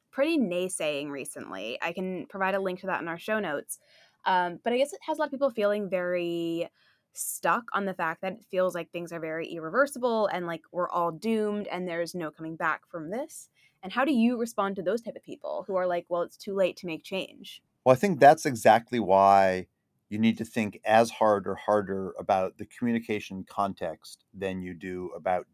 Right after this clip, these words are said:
Speaker 2: just the science. And just the science is no simple business. So I'm not trying to trivialize <laughs> what,
Speaker 1: <laughs>
Speaker 2: what people like me do,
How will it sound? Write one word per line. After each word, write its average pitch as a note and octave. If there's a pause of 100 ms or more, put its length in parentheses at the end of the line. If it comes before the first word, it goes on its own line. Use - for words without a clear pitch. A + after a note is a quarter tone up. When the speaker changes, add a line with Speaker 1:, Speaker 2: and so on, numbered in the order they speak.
Speaker 2:
just - (240)
the -
science. F2+
And F#2+
just B2+
the B2+
science A#2
is F#2+
no G#2+
simple G2
business. F2
So G2+
I'm G2
not G#2+
trying G2
to -
trivialize G#2+
<laughs> -
what, C3 (220)
Speaker 1:
<laughs> -
Speaker 2:
what -
people C#3
like B2
me A#2+
do, G2+